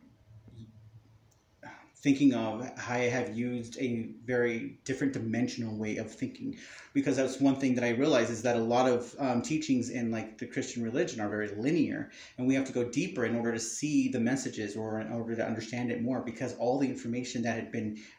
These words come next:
written or, or shared within the Bible has been gotten from a higher source, which is a tr-, a form of channeling, and it comes from a different dimension, not in our, this dimension.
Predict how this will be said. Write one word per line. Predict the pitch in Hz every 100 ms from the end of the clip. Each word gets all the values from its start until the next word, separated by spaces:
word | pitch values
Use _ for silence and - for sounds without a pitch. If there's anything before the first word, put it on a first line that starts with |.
| -
written | 135 151 131 123
or, | 110 107 139 -
or | 123 113
shared | - 139 135 117
within | 117 113
the | 104
Bible | 127 147 117 113
has | 120 120
been | - 120 113
gotten | 120 117 113
from | 113
a | 110
higher | 117 104 104
source, | - 160 - 131
which | 127
is | 117
a | 113 -
tr-, | - 131
a |
form | 117 127 117
of | 117
channeling, | - 151 131 113 - - _ - - -
and | 127
it | 127
comes | 139 123
from | 131
a |
different | 113 113 113
dimension, | 110 131 139 110 104
not | 110 107
in | 117
our, | 107 98 - - -
this | 123 -
dimension. | 113 123 - -